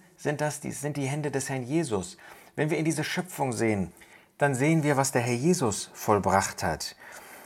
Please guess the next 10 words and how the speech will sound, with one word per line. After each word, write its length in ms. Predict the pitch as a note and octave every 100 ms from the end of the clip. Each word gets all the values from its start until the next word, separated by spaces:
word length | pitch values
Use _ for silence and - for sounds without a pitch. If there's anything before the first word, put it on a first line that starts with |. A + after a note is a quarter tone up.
| - C#3
Die 100 | A2+
Herrlichkeit 720 | E3+ F3+ E3+ - D3 C3+ C3
dieser 220 | C3+ C3
Schöpfung 480 | - E3 - B2 A2
offenbart 560 | B2+ - A#2+ B2+ C#3
etwas 340 | - - B2+ -
von 260 | B2+ A#2 - -
seiner 540 | G2+ C3+ E3+ D3+ A2
Herrlichkeit, 800 | - G2 F#2 F2 - D#2+ C#2 - - - _
davon, 500 | A2+ C3 - C#3 C#3+